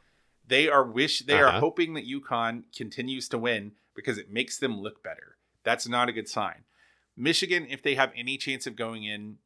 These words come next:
Speaker 1: to the playoff, pretty much has to beat Ohio State. But if they wanted to get in with a close loss, they would have to beat the crap out of Illinois this weekend. It's just worth, worth talking about.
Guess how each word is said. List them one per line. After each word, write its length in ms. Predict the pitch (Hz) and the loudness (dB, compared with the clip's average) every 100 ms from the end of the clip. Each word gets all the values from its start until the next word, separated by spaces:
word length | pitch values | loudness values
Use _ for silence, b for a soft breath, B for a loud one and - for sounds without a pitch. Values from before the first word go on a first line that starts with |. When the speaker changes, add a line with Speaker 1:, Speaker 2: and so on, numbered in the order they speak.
| - | -14
Speaker 1:
to 100 | 120 | -6
the 140 | 110 | -4
playoff, 420 | 104 110 107 104 - | -2 0 0 -2 -4
pretty 300 | - 135 135 | -4 -2 -2
much 340 | 113 113 - | -4 -4 -6
has 340 | - 98 107 | -4 -4 -4
to 80 | - | -8
beat 380 | 95 - 98 104 | -12 -14 -20 -16
Ohio 360 | 101 - 95 95 | -12 -8 -8 -8
State. 440 | - 95 104 95 _ _ _ _ - | -10 -8 -10 -12 _ _ _ _ 4
But 320 | 143 131 - _ - | 6 6 2 _ -8
if 180 | 120 - | -6 -2
they 120 | 127 | -2
wanted 340 | 117 131 147 | 0 -2 -2
to 60 | 123 | -4
get 140 | 120 | -4
in 160 | 120 120 | -4 -4
with 140 | 113 | -8
a 60 | 110 | -10
close 420 | - 117 107 - | -6 -6 -6 -6
loss, 400 | 95 104 139 - | -4 -2 -2 -4
they 140 | 117 | -6
would 120 | 110 110 | -4 0
have 200 | 113 - | -2 -2
to 120 | 107 - | -16 -16
beat 260 | - 107 - | -16 -14 -14
the 60 | - | -20
crap 480 | - - 98 95 | -14 -2 0 0
out 160 | 98 92 | -2 -4
of 100 | 90 | -8
Illinois 340 | 92 90 90 - | -14 -18 -20 -20
this 160 | - | -20
weekend. 260 | - _ _ _ _ | -20 _ _ _ _
It's 80 | - | -12
just 200 | 170 - | -8 2
worth, 280 | 131 - - _ 101 | 2 2 -10 _ -18
worth 160 | - 101 | -12 -6
talking 200 | 101 95 | -6 -6
about. 240 | 92 98 | -8 -8